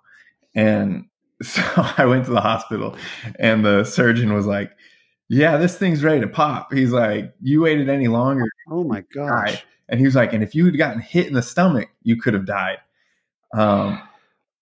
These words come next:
Speaker 2: Weston, wow.
Speaker 1: and, and it was funny 'cause it was one of my, it was one of my favorite victories ever, because I was thinking to myself, like, leading up, like, Michael Jordan, he fought, uh,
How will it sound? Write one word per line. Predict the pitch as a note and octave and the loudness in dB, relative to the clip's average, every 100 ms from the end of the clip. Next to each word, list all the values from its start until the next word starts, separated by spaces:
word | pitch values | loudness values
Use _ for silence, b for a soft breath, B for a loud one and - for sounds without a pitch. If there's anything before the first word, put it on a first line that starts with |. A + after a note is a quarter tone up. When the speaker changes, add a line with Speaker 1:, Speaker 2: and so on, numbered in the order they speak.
| _ | _
Speaker 2:
Weston, | F#3 G3+ - A#2+ G2 | -4 -4 -6 -8 -8
wow. | G#2+ D3+ E3 G#2+ F2+ - | -10 -12 -10 -12 -12 -2
Speaker 1:
and, | C3+ C3 | 0 0
and | - C3+ | 2 2
it | |
was | C3 | 2
funny | - F#3+ | 2 0
'cause | - C3 | 2 2
it | |
was | C3+ | 2
one | B2+ D3 | 4 2
of | |
my, | C#3 A2+ | 2 -2
it | - | 0
was | A#2+ | 0
one | B2+ | 2
of | D3 | 0
my | B2 | -2
favorite | - C#3 D3+ A#2+ | 0 2 2 2
victories | C3 B2+ A2+ G#2+ | 0 0 -2 2
ever, | C3+ B2+ G2+ | 2 2 -4
because | A2 G#2+ - G#2+ G#2 | -6 -6 -2 -2 0
I | A#2 | 0
was | A#2 | 0
thinking | A#2 D#3+ D#3 | 0 -2 0
to | D3 | 0
myself, | B2+ C3+ B2+ | 0 0 0
like, | B2 A2 | 0 2
leading | B2+ A#2+ | 2 4
up, | A#2 - | 2 2
like, | A2 G2+ - | -2 -6 -10
Michael | A#2 C#3 C#3+ | -4 -2 0
Jordan, | B2+ C3+ C3+ B2+ | 0 2 2 2
he | D3 | 0
fought, | D3 C3+ B2 | 0 0 0
uh, | A#2 | 0